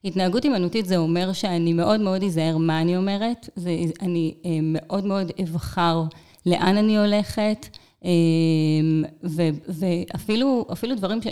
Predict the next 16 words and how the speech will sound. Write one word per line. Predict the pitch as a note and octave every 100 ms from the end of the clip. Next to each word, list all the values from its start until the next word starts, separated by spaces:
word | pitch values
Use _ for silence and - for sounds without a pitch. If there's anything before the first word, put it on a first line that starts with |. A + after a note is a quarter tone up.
| -
כל | -
מיני | A3 A3+ G#3
תחביבים | F3+ F3+ E3+ E3 G3
שנהגתי | F#3+ F3 E3+ E3+ F#3
לעשות | E3+ F3+ E3
בעבר, | E3 D#3+ D3+ D3+
חוגים, | - A3 G3+ F#3+ F#3 F3
פעילויות, | F#3+ F3+ F#3 F#3 F3+ E3+ E3+ E3
מפגשים | F#3+ E3+ F3+ G3 F#3
חברתיים, | F#3 E3+ E3 F#3 E3+ F3 - - - - G3
אני | F#3+
אתחיל, | F3+ C#4+ D4+
אה, | D#4
אה, | B3 G3+ F#3+ F#3 E3+ E3+
להסתגר | E3+ F3+ - F#3 G3
יותר | G3+ F#3 D#3